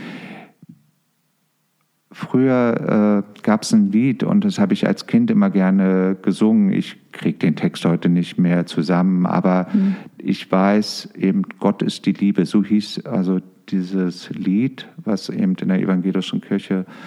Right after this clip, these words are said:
Speaker 1: äh, zu Hause gesungen wurde.
Speaker 2: Mhm.
Speaker 1: Und, und das ist,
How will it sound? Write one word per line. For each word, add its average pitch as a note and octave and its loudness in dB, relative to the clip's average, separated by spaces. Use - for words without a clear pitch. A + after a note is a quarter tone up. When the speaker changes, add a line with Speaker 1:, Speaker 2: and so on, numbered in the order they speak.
Speaker 1:
äh, F2 -2
zu - -4
Hause F2+ 0
gesungen G2 0
wurde. D#2 -4
Speaker 2:
Mhm. F3 0
Speaker 1:
Und, F#2+ -2
und G2 -2
das F#2 0
ist, - -6